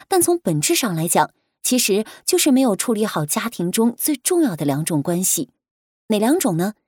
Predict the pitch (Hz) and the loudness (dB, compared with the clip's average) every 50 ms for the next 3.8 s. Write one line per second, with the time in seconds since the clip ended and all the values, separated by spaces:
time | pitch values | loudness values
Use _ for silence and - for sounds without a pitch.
0 | _ _ _ _ _ _ - 285 311 - 370 - - - - - - - - - | _ _ _ _ _ _ -2 -2 2 2 2 2 2 0 0 -2 -4 -10 -2 0
1 | 370 370 - - 381 - 247 180 160 170 - - - - - _ _ _ _ _ | 2 2 4 2 2 2 0 -2 0 0 0 -2 -2 -4 -8 _ _ _ _ _
2 | - 247 277 - 339 269 - - 156 139 - _ _ _ _ - - - - - | -2 -2 0 2 2 2 2 0 0 -2 -4 _ _ _ _ -2 0 0 2 4
3 | 349 349 359 - - - - - 151 147 165 - - - - - | 2 2 2 0 -2 -4 -4 -6 -4 -2 0 0 0 0 -2 -6